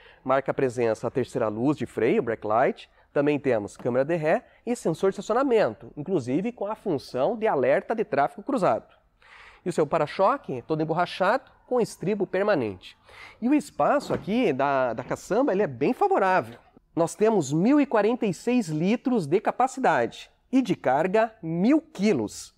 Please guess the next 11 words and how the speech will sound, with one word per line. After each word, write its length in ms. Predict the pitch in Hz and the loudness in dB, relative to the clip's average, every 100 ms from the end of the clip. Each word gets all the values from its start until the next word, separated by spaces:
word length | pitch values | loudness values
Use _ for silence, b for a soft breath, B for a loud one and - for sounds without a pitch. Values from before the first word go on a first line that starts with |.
| _ - | _ -10
O 80 | - | -4
seu 160 | - 233 | 0 2
comprimento 600 | 240 226 196 156 131 117 | 2 2 2 4 2 0
é 40 | |
de 80 | 143 | 0
um 80 | 170 | 2
metro 400 | 151 185 202 151 | 4 2 2 0
e 40 | |
cinquenta 440 | 147 151 135 139 120 | 0 -2 0 0 0
e 80 | 110 | 0
dois, 560 | 107 135 202 - - | 2 2 2 -4 -14